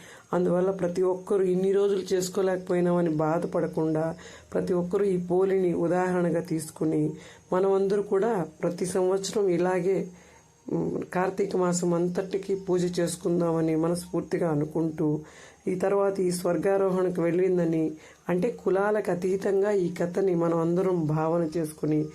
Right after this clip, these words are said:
పోలి ఎలా అయితే వెళ్ళిందో మనం కూడా అలా వెళతామని మనసు, మనసులో నారాయణ్ణి స్మరించుకుని, ఆ కార్తీక దీపాలు అరటి ద్రొప్పల్లో వదిలి నదిలో అందరూ నమస్కారం చేసుకుని,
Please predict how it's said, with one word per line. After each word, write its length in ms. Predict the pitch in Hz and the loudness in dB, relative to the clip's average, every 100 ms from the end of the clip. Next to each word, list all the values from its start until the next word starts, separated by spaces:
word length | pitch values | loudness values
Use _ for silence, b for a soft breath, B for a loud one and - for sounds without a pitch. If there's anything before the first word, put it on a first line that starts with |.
| B B B | B B B
పోలి 300 | - 196 202 | 0 2 4
ఎలా 200 | 190 180 | 2 2
అయితే 320 | 180 175 175 | 2 0 0
వెళ్ళిందో 440 | 165 160 175 180 180 | 0 2 2 2 2
మనం 300 | 165 175 190 | 2 2 2
కూడా 280 | 196 185 175 | 2 0 2
అలా 160 | 170 | 2
వెళతామని 640 | 160 160 170 170 175 170 | 2 0 0 0 0 2
మనసు, 300 | 165 165 170 - - | 0 0 -2 -6 -4
మనసులో 440 | 170 180 175 185 165 - B B B | -2 -2 0 0 -2 -4 B B B
నారాయణ్ణి 480 | 175 175 185 185 180 | 0 2 2 2 2
స్మరించుకుని, 800 | 180 - 165 165 156 - 156 156 156 B B B B | -2 -2 0 -2 -4 -2 0 0 -2 B B B B
ఆ 100 | 190 | -2
కార్తీక 520 | 175 185 190 190 196 | 0 0 0 0 -2
దీపాలు 500 | 175 180 175 175 165 | -2 -2 0 0 0
అరటి 340 | 165 170 185 196 | 2 2 0 0
ద్రొప్పల్లో 540 | 175 175 175 170 165 | 0 0 -2 -2 0
వదిలి 320 | 156 165 214 226 | 0 0 0 2
నదిలో 400 | 180 180 202 175 151 B B B B - | 2 2 2 0 -2 B B B B -2
అందరూ 280 | 180 185 175 | 0 2 2
నమస్కారం 640 | 170 175 175 180 170 165 | 2 0 -2 -2 0 0
చేసుకుని, 460 | 165 156 - 190 226 | -2 -4 -4 -2 0